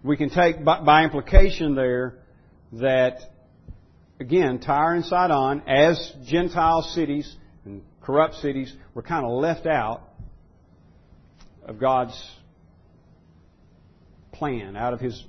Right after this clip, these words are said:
blessings. Um, so again, it's interesting,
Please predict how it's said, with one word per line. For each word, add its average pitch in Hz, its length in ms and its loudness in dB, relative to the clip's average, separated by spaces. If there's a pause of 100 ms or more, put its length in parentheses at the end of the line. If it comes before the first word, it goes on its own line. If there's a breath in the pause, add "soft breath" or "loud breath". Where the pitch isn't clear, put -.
blessings. 113 840 -6 (640 soft breath)
Um, 107 320 -10
so 120 100 -6
again, 139 220 -4
it's 113 160 -12
interesting, 117 600 -10